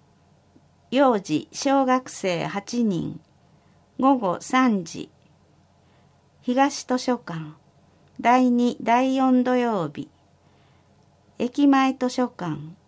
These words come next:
第三土曜日。大型絵本など。幼児、小学生八人。午後三時から三時三十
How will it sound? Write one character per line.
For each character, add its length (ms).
第 280
三 360
土 160
曜 380
日。 140
大 260
型 400
絵 160
本 400
な 160
ど。 200
幼 260
児、 320
小 320
学 260
生 380
八 380
人。 420
午 200
後 200
三 360
時 120
か 200
ら 180
三 300
時 120
三 300
十 180